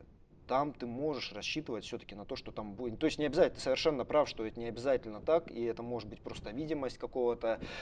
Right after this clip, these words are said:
образования. Некоторые просто организовывают, потому что им важно график соблюдать, вот им нужно, чтобы вот с определённой периодичностью точно что-то было, неважно что, на самом деле. Но неужели нельзя при, на этапе подбора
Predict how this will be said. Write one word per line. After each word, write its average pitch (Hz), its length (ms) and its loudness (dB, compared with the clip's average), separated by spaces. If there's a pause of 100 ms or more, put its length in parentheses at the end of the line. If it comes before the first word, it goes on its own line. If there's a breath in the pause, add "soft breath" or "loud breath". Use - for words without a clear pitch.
(140 loud breath)
образования. 117 520 2
Некоторые 127 380 0
просто 117 760 -2 (100)
организовывают, 120 920 -2
потому 117 260 -6
что 110 680 -2 (200)
им 123 180 -6
важно 110 320 0
график 110 380 -4
соблюдать, 143 500 2
вот 117 140 -6
им 113 160 -6
нужно, 120 260 -4
чтобы 107 340 -4
вот 98 140 -6
с - 80 -6
определённой 117 380 -4
периодичностью 117 680 -6
точно 143 360 0
что-то 123 300 -4
было, 151 320 2
неважно 117 420 -2
что, - 420 -6
на 101 100 -12
самом 98 300 -10
деле. 95 320 -12
Но 156 420 4 (1000 loud breath)
неужели 139 420 10
нельзя 180 600 8 (120)
при, 143 680 4 (120)
на 139 200 -4
этапе 147 320 0
подбора 113 920 0